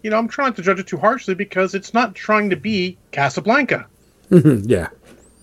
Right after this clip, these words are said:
Speaker 1: It's trying to be, you know, slow time, action movie, come watch us have fun. He said it wasn't terrible for that. It wasn't great.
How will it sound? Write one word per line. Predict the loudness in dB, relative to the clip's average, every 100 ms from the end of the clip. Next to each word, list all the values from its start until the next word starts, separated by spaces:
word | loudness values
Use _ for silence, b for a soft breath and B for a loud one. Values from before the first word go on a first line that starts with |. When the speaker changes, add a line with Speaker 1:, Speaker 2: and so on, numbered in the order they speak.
| _ -20 -6
Speaker 1:
It's | -4 -4
trying | -4 -2 0 0
to | -4
be, | -4 -6 -8 -8
you | -6
know, | -2 0 -2 -4 -8 -20 -20 _ -20 -20 -20 -16
slow | -8 2 2 4
time, | 2 2 2 2 -2 -8 -10
action | -2 -2 -2 -6 -6
movie, | -6 -6 -4 -6
come | -4 -4 2
watch | 2 2
us | 0
have | 0 0
fun. | 0 2 2 -2 b b b b
He | -4
said | 0 0
it | 0
wasn't | -2 -2 2
terrible | 0 0 -4
for | -4 -2
that. | 0 0 -4 -10
It |
wasn't | -8 -6 -6
great. | -4 -2 -2 -4 -12